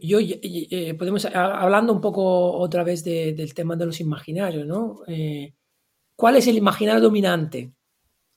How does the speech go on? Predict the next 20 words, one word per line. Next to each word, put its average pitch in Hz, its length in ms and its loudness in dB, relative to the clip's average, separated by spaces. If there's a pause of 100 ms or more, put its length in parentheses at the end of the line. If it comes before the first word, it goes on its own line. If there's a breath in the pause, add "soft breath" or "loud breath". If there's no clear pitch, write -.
(140)
¿Y, 170 320 -2
y 170 40 -4
cuáles 214 280 0
son 233 180 -2
los, 190 300 -4
eh, 175 160 -4
las 165 180 -6
características 180 960 -8 (400 soft breath)
tecnológicas, 175 1040 -6 (160)
eh, 147 400 -8
de 156 60 -6
este 156 160 -10
imaginario 156 500 -6
dominante? 147 680 -12 (920 soft breath)
Eh, 185 400 -4
ham-, 220 240 -2
hemos 285 260 2
hablado 208 240 2
de 185 120 -2
colonialismo, 220 920 -2